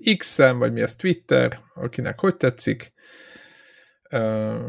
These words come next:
mi volt még? Támogassatok minket Patreonon, amennyiben tetszik, amit csinálunk.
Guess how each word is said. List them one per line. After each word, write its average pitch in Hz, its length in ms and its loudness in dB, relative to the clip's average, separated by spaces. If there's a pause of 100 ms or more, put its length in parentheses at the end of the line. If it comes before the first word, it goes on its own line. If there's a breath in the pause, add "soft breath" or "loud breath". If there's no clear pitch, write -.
(140)
mi 143 120 -2
volt 151 320 0
még? 101 200 -10
Támogassatok 120 640 -2
minket - 360 -16
Patreonon, 117 800 0 (720)
amennyiben 107 600 -2
tetszik, - 360 -4
amit 104 200 -6
csinálunk. 113 640 2